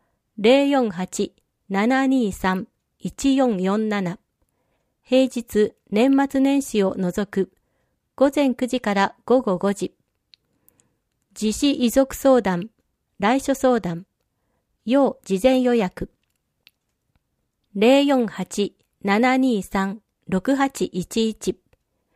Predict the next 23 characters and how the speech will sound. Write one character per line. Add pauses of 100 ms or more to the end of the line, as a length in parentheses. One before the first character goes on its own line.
(480)
予
約
受
付、 (300)
平
日 (120)
年
末
年
始
を
除
く (480)
午
前
九
時
か
ら
午
後
五
時。